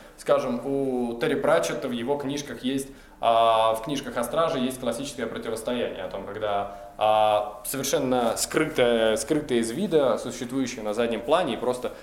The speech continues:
находящееся где-то вот, а, в таком внутреннем литературном режиме, когда у нас есть, э, лорд Ветенари, как патриций, который говорит о том, что город должен работать, и мне, в общем-то, плевать, что в этом городе есть, пусть будут воровские гильдии, пусть будет организованная преступность, пока город работает, все в порядке.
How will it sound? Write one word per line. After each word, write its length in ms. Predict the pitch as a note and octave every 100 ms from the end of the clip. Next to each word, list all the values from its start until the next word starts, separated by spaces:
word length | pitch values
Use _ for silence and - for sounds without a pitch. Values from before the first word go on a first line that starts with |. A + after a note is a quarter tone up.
| - A#2+
находящееся 560 | A#2+ B2+ C#3+ C3+ A#2+
где-то 280 | A#2 A#2+ A2+
вот, 200 | G#2+ - - - -
а, 240 | G#2+ G2+
в 60 | B2
таком 200 | B2 B2
внутреннем 380 | B2 B2+ B2 A2+
литературном 520 | A#2 A#2 A2 A#2+ A2+
режиме, 300 | A2 B2+ G2+
когда 260 | F#2+ G2 G2+
у 60 |
нас 220 | G#2 G2+
есть, 260 | A2+ G#2 -
э, 60 | G#2+
лорд 360 | G#2 A2+ -
Ветенари, 360 | G#2+ - F#3+ G#3
как 220 | A#2 -
патриций, 440 | A2+ - A#3 A#3 B2
который 280 | A#2+ C3
говорит 280 | A#2 A2+ B2
о 60 | A2+
том, 140 | A#2+
что 120 | A#2
город 280 | A#2 C3 A2
должен 240 | A2 G#2 G#2
работать, 480 | G#2 F3+ G3+ - - - - A#2
и 40 |
мне, 160 | C3 B2+
в 60 |
общем-то, 340 | C3 - B2 A#2
плевать, 360 | C#3 C3+ A2+
что 160 | - G#2+
в 40 |
этом 180 | G#2 G#2
городе 280 | G#2 G#2 A#2
есть, 300 | G3+ A3 -
пусть 160 | D#3+
будут 260 | A#2+ A#2 G2
воровские 440 | G#2+ A2+ - F#3
гильдии, 360 | F3+ C4 A#3 G#3
пусть 260 | D#3+ - -
будет 220 | C3 C3
организованная 560 | A#2 A#2 B2 A#2+ A#2+
преступность, 420 | B2 D#3+ - G#3 -
пока 200 | D3 D3+
город 240 | D3 C#3+
работает, 340 | D3 G3+ F3 -
все 100 | D3
в 80 | D3
порядке. 380 | A#2 - -